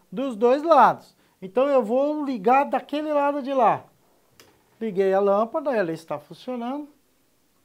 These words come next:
e eu desligo a lâmpada. Então um teste que, que, que a gente costuma fazer é exatamente esse. Eu ligo aqui,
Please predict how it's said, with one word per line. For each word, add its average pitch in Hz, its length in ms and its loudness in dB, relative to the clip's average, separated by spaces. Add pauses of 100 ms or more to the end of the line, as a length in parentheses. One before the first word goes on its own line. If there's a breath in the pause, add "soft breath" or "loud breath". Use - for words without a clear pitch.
e 247 60 -6
eu 240 100 0
desligo 220 440 -8
a 240 40 -4
lâmpada. 196 400 -4 (640 soft breath)
Então 277 240 -4
um 302 60 -6
teste 233 400 2
que, 208 140 -2
que, 208 280 -4
que - 120 -6
a 190 60 0
gente 190 220 -8
costuma 175 440 -10
fazer 170 320 -8
é 233 60 -4
exatamente 247 600 -6
esse. 156 320 -4
Eu 196 140 -4
ligo 202 320 -4
aqui, 277 500 -4